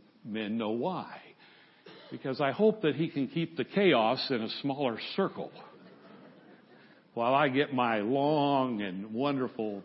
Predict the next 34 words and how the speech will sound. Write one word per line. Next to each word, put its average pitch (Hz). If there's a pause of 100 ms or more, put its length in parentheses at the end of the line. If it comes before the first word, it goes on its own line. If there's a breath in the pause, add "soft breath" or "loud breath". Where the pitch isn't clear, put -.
tackle 127
and 92 (100)
fishing 123 (760)
pole 139
and, 92 (400 loud breath)
and 104
go 156
out 131
at, - (400)
at, -
at 131
it 101
in 101
a 98 (240)
farm 180
pond. - (1300 loud breath)
And 104
it's 101
about 135
the 135
time 175
that 160
you 156
have 165
the 151
advantage 151
of 104 (220)
catching 117
a 107
lot 123
of - (120)
sunfish. 185 (1120 soft breath)
And 101
so, 117